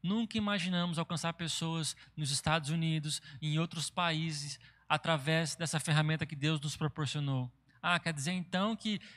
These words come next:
hum, pessoas morrerem fez com que o evangelho seja alcançado? Não, não é isso. O que eu quero dizer é que Deus é capaz de trazer bênção na onde está acontecendo uma devassidade de mortes, pessoas estão morrendo. É capaz. Então, quando eu estou alicerçado em Cristo ali,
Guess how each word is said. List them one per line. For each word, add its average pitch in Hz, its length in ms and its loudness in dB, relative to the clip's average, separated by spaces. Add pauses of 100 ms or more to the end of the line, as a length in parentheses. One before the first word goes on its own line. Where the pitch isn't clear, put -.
(460)
hum, 170 380 0
pessoas 233 600 4
morrerem 214 500 4
fez 202 200 -4
com 208 100 -2
que 196 140 -4
o - 20 2
evangelho 185 420 0
seja 170 160 -6
alcançado? 165 320 -4
Não, 165 460 2
não 143 180 0
é 170 100 0
isso. 120 360 -2 (420)
O 139 60 -4
que 156 60 0
eu 147 60 0
quero 160 200 2
dizer 151 340 0
é 147 40 0
que 160 120 -8
Deus 147 240 2
é 160 60 -4
capaz 147 420 0
de 143 80 -6
trazer 147 420 -2
bênção 147 580 0 (360)
na 143 140 0
onde 147 220 0
está 151 180 0
acontecendo 147 560 2
uma 147 160 4
devassidade 147 1000 0
de 139 140 -4
mortes, 135 560 -2
pessoas 143 380 -2
estão 135 200 -4
morrendo. 135 360 -2 (440)
É 156 140 2
capaz. 139 640 2
Então, 185 160 -4
quando 202 180 -2
eu 196 60 2
estou 220 320 0
alicerçado 208 500 2
em 190 80 2
Cristo 196 480 4
ali, 190 240 2